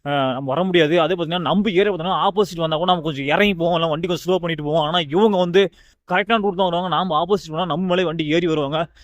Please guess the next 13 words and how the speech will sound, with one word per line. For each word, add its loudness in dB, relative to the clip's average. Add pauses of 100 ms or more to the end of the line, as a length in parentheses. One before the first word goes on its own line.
(140)
ஆனா -2
நாம் 2
சப்போஸ் 2
அவங்க 2
ஏதாவது 2
இடிச்சிட்டாலும் -2
வச்சுக்கோங்களேன், -4
அப்புறமேட்டுக்கு -6
நம்ம -4
மேல, -4 (300)
ஆ, 2
மிஸ்டேக் -2
அப்படின்ட்டு -2